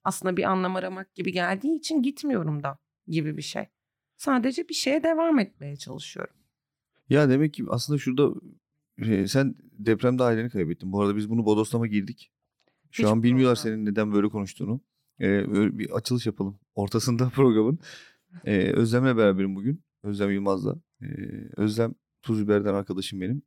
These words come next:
Speaker 2: E, ailesini depremde kaybetti. E, benim podcast'te böyle kendi kendime debelendiğim bir şey olduğu için görünce, <laughs> dinleyince Özlem, Özlem,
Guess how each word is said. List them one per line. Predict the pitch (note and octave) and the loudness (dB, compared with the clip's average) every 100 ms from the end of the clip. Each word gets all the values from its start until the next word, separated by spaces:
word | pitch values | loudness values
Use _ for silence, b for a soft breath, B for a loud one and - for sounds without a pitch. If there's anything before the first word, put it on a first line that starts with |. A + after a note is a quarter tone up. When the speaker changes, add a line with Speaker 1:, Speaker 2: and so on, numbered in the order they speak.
| _ | _
Speaker 2:
E, | G2+ F#2+ | -6 -2
ailesini | F#2+ G#2+ G#2+ A2 G#2+ - - | 0 2 0 -4 -6 -8 -6
depremde | G2+ - G#2+ G#2+ | -6 -4 -4 -2
kaybetti. | G#2+ G2 F2 - D3+ - _ _ _ _ _ _ _ _ - | -2 -2 -4 -6 -14 -14 _ _ _ _ _ _ _ _ -4
E, | E2 E2+ | 0 4
benim | B2+ B2 | 4 4
podcast'te | B2+ - C3 C3 | 0 2 0 2
böyle | A#2+ B2 A2+ - _ _ | 2 4 4 2 _ _
kendi | - A#2+ A#2+ | 0 2 4
kendime | A#2 A#2 A2 | 2 2 2
debelendiğim | A#2 A#2+ A#2+ B2 | 4 4 4 2
bir | A#2+ | 2
şey | C#3 | 4
olduğu | C#3 D3+ | 4 4
için | D#3 C3 A2+ - _ _ | 2 0 -2 -6 _ _
görünce, | - A2+ C3 C#3+ C#3 C#3 A#2 B2 | 0 6 6 6 4 4 2 -4
<laughs> | - | 0
dinleyince | C#3 B2+ C#3 B2+ | 2 4 4 6
Özlem, | A#2+ A#2 D3 | 6 6 4
Özlem, | C3+ A#2+ B2+ | 4 4 2